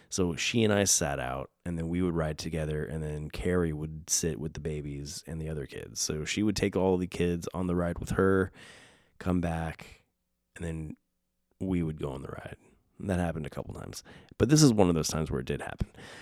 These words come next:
We, we got to actually walk around Batuu and, and sightsee. And I, I previously hadn't gotten to do that. We would go down, we would go there, we would ride the rides in that area,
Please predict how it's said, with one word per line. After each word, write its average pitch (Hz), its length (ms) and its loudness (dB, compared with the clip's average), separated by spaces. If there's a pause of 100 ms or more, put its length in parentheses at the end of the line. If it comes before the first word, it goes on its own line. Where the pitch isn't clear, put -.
(140)
We, 98 440 8
we 90 140 2
got 98 200 6
to - 120 2
actually 90 300 4
walk 80 400 2
around 78 540 0 (200)
Batuu 80 840 2
and, 73 440 -4
and 76 360 -4 (420)
sightsee. - 840 4 (680)
And 95 200 4
I, 92 240 2 (240)
I 101 680 -4
previously 156 580 8
hadn't 90 300 6
gotten 73 260 0
to - 100 -8
do 73 140 -2
that. 55 180 -4
We 85 120 2
would 90 120 2
go 101 160 10
down, 101 300 8
we 95 100 6
would 95 140 4
go 95 180 10
there, 87 560 6
we 85 80 -2
would 80 140 0
ride 82 180 4
the 90 80 8
rides 82 560 4 (200)
in 87 140 4
that 85 180 4
area, 82 580 0